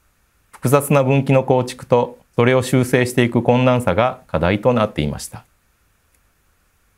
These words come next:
そこにユービーアイソフトが開発したモーションマッチングという技術が登場します。モーションマッチングの概要はパネルでも解説していますので、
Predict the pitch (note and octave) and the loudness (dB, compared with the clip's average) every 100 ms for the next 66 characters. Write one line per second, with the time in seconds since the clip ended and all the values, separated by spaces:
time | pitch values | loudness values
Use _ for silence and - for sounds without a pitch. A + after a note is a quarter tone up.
0 | _ _ _ - - C#3 D3+ D#3 C3+ A#2+ | _ _ _ -10 -2 0 0 0 0 2
1 | A#2+ A#2 A#2+ A#2 A2+ - F2 D#2+ F2 F2 | 4 4 2 0 -2 -2 -2 0 -2 -2
2 | F2 - - A#2+ B2+ - G#2 G2 G2+ F#2+ | -4 -8 -4 -2 -2 -2 -2 0 0 2
3 | F#2 F#2 E2+ D#2+ D#2 D#2+ D#2 D2+ - - | 0 -2 -6 -4 -4 -4 -4 -6 -8 -2
4 | C#3 C3+ - F2 D2+ D2+ - C#2 C2 - | -2 -2 -6 -4 -4 -6 -6 -8 -8 -12
5 | - _ _ _ _ _ _ _ _ _ | -18 _ _ _ _ _ _ _ _ _
6 | - B2 D#3 E3+ D#3+ D#3 D#3 A2 F#2 E2+ | 0 0 2 2 2 0 0 0 2 2
7 | F2 F2 F2 E2+ D#2+ E2 _ _ G#2+ B2+ | 2 2 2 2 2 -2 _ _ 0 2
8 | D3 D3 C3 F#2 G2+ G2 F#2+ - - G2+ | 2 2 2 0 -2 -2 -6 -6 -2 0
9 | G2+ F#2+ D#2+ C#2+ C#2+ | 0 -2 -4 -6 -8